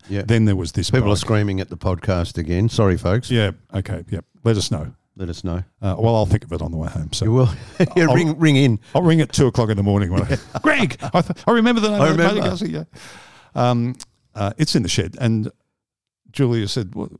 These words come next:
Speaker 2: My wife Julia said, "What, what's that?" I said, "I'm just minding it for a friend." Well, that used to be a lie that
Speaker 1: Yes.
Speaker 2: that has been used by hundreds of
Speaker 1: Yes.
Speaker 2: thousands of motorcyclists
Speaker 1: Yes.
Speaker 2: who've surreptitiously bought a bike
Speaker 1: Yes.
Speaker 2: but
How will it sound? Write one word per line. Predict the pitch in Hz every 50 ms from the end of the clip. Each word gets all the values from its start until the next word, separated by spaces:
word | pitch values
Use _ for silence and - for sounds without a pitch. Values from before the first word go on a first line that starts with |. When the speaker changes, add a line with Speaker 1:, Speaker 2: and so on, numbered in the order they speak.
| _ _ _ _ _ _ _ _ _ _ _ _ _ _ - - -
Speaker 2:
My | - 87 85
wife | 87 87 98 101 - -
Julia | - 90 87 87 90 92
said, | - 135 131 -
"What, | 113 - - - - _ 156 - _ _
what's | 143 135 - -
that?" | - 143 139 - -
I | -
said, | 127 - - -
"I'm | 117 110
just | 110 120 - -
minding | 107 95 95 92 92 87
it | 87 -
for | - - 80
a | -
friend." | - - 107 95 78 76 - _ _ _ _ _ _ -
Well, | 135 131
that | - - 123 190 190 151
used | 123 110 - -
to | 123
be | 92 104 101 90
a | 80
lie | 92 90 85 90 90 90 92 95 90
that | - 90 - _
Speaker 1:
Yes. | - 95 92 85 87 85 - - _ _ _
Speaker 2:
that | - 95 82 - -
has | - 104 92
been | - - 95 90
used | 92 95 95 85 -
by | - 85 87 85 85 _ _ _
hundreds | - - - 104 95 98 90 90 92 - 110
of | 104
Speaker 1:
Yes. | 98 90 90
Speaker 2:
thousands | 92 87 90 95 90 92 90 85 92
of | 98 78 92
motorcyclists | 90 87 90 95 - - 98 87 85 - - 87 92 110
Speaker 1:
Yes. | 113 107 90 - - - - - -
Speaker 2:
who've | 117 104 92 87 -
surreptitiously | - - 113 101 92 - - - 98 - - 104 92 - - 92 90
bought | 90 85 95 95 95 92
a | 95
bike | 82 - 80 80 98 95 - -
Speaker 1:
Yes. | 101 92 92 101 - - - -
Speaker 2:
but | - 90